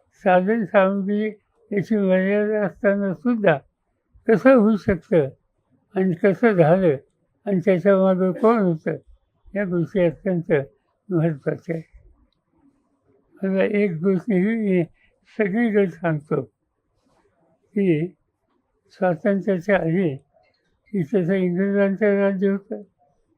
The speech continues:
इंग्रजांचं राज्य म्हणजे राणीचं राज्य, पंचम जॉर्जचं राज्य. आणि एक दिवशी पंचम जॉर्ज यांनी भारताला भेट द्यायचा निर्णय घेतला की भारताला येणार,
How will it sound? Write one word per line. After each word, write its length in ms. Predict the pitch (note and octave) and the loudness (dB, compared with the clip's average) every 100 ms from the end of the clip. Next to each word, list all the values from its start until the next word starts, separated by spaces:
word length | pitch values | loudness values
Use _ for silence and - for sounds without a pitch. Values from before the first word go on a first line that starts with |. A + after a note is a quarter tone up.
| _ _ _ _ | _ _ _ _
इंग्रजांचं 800 | G3+ F#3+ G3 G3 F#3+ G3 E3+ F#3+ | -2 0 0 -2 -2 -4 -2 0
राज्य 340 | F#3 G3 F3+ G3 | 2 2 2 -2
म्हणजे 320 | G3 G3 F#3+ | 0 -2 0
राणीचं 520 | F#3 F#3 G3+ G3 G#3 F#3+ _ _ _ _ | 2 2 2 -2 -6 -10 _ _ _ _
राज्य, 480 | F#3 F#3+ F#3 F#3 G3+ _ _ _ _ _ _ _ _ | 0 2 0 -4 -6 _ _ _ _ _ _ _ _
पंचम 440 | F#3 F#3 D#3+ G3 F#3+ | -2 -2 0 -2 2
जॉर्जचं 520 | F3+ G3 F#3 G#3+ G3+ | 2 2 0 -2 0
राज्य. 360 | F#3+ G3 F#3 A3 G3+ _ _ _ _ _ _ _ _ _ _ - | 0 -2 -4 -10 -10 _ _ _ _ _ _ _ _ _ _ -8
आणि 180 | G#3+ A3 | -2 0
एक 180 | A#3+ G#3 | 0 0
दिवशी 440 | G3 - F3+ D#3 F3 _ _ _ _ _ _ - | -2 -2 -4 -6 -8 _ _ _ _ _ _ -4
पंचम 400 | G3+ F#3+ B3 A#3 F#3 | -2 2 2 2 2
जॉर्ज 320 | D#3+ C#3 D#3 _ _ _ _ _ _ | 2 2 -6 _ _ _ _ _ _
यांनी 220 | G#3+ G#3+ A3+ | -4 -2 0
भारताला 760 | G3 E3+ F#3+ G3+ F#3 G#3+ G3+ | 4 4 4 -2 -2 -2 0
भेट 360 | G3 E3+ F#3+ F#3+ | 0 0 0 -2
द्यायचा 340 | F3 E3 F#3 F#3 | -4 -4 -4 -2
निर्णय 440 | E3+ D3+ D#3 D#3 | 0 -2 -2 -2
घेतला 380 | C#3 A#2+ _ _ _ _ _ _ _ _ _ _ _ _ _ _ _ _ _ _ - | -4 -8 _ _ _ _ _ _ _ _ _ _ _ _ _ _ _ _ _ _ -2
की 100 | G3+ | 2
भारताला 640 | F#3 F3+ G#3 G3+ A3+ G#3+ | 4 4 2 0 -2 0
येणार, 440 | G3 F#3 F#3 D#3 | 0 0 0 -2